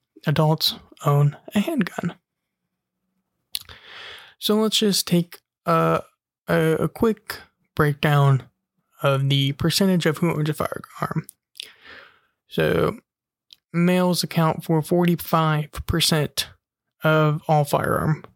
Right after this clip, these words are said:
purchases and ownerships. Females account for fifteen percent, whites account for thirty-three percent, all non-whites, yeah, um, so basically all the minorities account for twenty-two percent, Republicans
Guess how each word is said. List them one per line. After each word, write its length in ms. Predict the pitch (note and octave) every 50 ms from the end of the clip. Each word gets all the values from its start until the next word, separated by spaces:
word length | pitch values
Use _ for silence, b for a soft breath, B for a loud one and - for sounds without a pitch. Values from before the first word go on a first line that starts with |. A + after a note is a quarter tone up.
| _ -
purchases 600 | - F#3 F#3 E3 - F3+ E3 F3+ F3+ E3+ D#3+ E3
and 120 | D#3 D3+
ownerships. 600 | D3+ D3 D3 D3+ D3+ - - - - - - - - _ B B B B B B B B B B -
Females 420 | F#3 F#3 F3+ F3+ F3 E3+ E3+ D#3
account 280 | - - E3 D#3+ E3 E3
for 80 | E3+ D#3
fifteen 380 | D#3+ E3 D#3 - - B3+ A#3
percent, 480 | - G#3+ F#3 - G#3 G#3 G3+ G#3 - - - - _ _ _ _ -
whites 440 | - D#3+ D3+ D3 D3 D3 - -
account 340 | - - D#3 D3 D3 D3 -
for 200 | - D3+ D3 C#3+
thirty-three 800 | C3+ - - D#3 D3+ D#3 D3+ C#3+ - _ _ _ - - G#3 G3
percent, 520 | G3 G#3 G3 - - G3 G3 G#3 F#3+ - _ _ B B B B B B B B B B B B B _ -
all 240 | D#3 D3+ D3 D3
non-whites, 800 | D3 D3 D#3 D#3 D3+ D3+ D3 D3+ D#3 D3+ D3+ D3 - - - - - _
yeah, 300 | - - - D#3 D3+ D3+ - - - D#3 D3+ D3+ - D#3+
um, 220 | D#3+ E3 - -
so 220 | D#3 - D#3 D3+ D3
basically 440 | D3 D3+ D3+ D3 - - D#3+ D3+ D3+
all 100 | D3 C#3+
the 60 | D3
minorities 600 | D3 D3+ D#3 D#3+ E3 E3+ E3+ E3 D#3+ D#3+ D3+ -
account 340 | - - - - E3 E3 D#3+
for 140 | - D3+ D3
twenty-two 560 | - - - D#3 - - E3 D#3+ - A3 A3+
percent, 560 | - - A3 G3+ - G#3+ G#3+ G3+ - - - - B B B B B B B B
Republicans 720 | F3 D3+ D3 D3+ D#3 E3 C#3+ - E3 D#3+ D#3+ D3 -